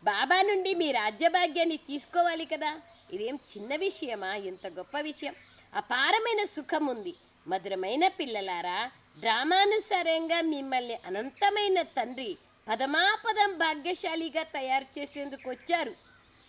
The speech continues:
భారతదేశంలో ఈ లక్ష్మీనారాయణల రాజ్యం ఉండేది. భారతదేశం స్వర్గంగా ఉండేది.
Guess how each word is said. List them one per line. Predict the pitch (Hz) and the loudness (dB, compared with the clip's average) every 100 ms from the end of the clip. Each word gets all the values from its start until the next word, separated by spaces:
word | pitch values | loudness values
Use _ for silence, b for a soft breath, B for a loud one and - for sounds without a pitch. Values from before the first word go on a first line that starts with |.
| - | -16
భారతదేశంలో | 156 190 262 - 403 440 427 453 392 381 | -12 -2 -2 2 2 4 2 2 2 2
ఈ | 330 | 0
లక్ష్మీనారాయణల | 285 214 - 277 349 370 320 302 285 269 | 0 -2 -2 -2 2 2 2 0 0 0
రాజ్యం | 214 196 190 180 349 | 0 -2 -4 0 2
ఉండేది. | 370 311 220 170 - _ _ - - | 4 2 0 -4 -14 _ _ -20 -4
భారతదేశం | 196 202 - 214 196 185 254 311 | -2 -2 -4 -6 -4 -4 -4 -4
స్వర్గంగా | - 214 180 156 302 359 381 | -6 -8 -4 0 2 4 4
ఉండేది. | 311 262 214 - | 4 0 -2 -4